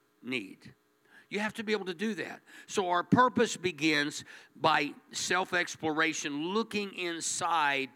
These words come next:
to see what God has called us to do. Now, in Matthew chapter nineteen,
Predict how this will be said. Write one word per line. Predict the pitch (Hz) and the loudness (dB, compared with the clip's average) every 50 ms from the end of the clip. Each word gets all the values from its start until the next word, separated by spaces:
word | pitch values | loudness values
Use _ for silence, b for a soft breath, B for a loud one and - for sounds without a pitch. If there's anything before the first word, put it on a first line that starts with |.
| _ | _
to | - 147 | -8 -6
see | 127 - - 170 165 | -6 -6 -6 -6 -4
what | 160 160 143 - | -2 -4 -4 -2
God | - 143 147 139 139 139 135 135 B B B B B B | -2 -2 0 0 0 -2 -4 -8 B B B B B B
has | - 147 143 135 - | -2 -2 0 0 -2
called | - - - 156 147 139 135 127 | -6 -6 -2 0 0 0 0 -2
us | - 139 143 135 - - | -2 -2 -2 -2 -2 -8
to | - 139 | -10 -8
do. | 127 127 135 120 107 - - - _ _ B B B B B - | -6 -4 -4 -4 -4 -6 -10 -16 _ _ B B B B B -2
Now, | 180 175 139 - - - _ _ _ _ _ _ _ _ _ _ _ _ _ _ - - | 0 0 0 0 -6 -14 _ _ _ _ _ _ _ _ _ _ _ _ _ _ -10 -8
in | 160 165 | -8 -2
Matthew | 170 175 180 190 190 - 196 185 139 127 123 131 135 - _ _ | 0 2 2 2 2 0 -2 -2 -2 -2 -2 -4 -10 -14 _ _
chapter | - - 175 170 165 - - 165 156 | -8 -2 0 0 0 0 -2 -4 -2
nineteen, | 156 156 160 160 147 - - 147 127 113 110 127 123 | -2 -2 -2 -4 -6 -8 -8 -8 -6 -6 -8 -10 -12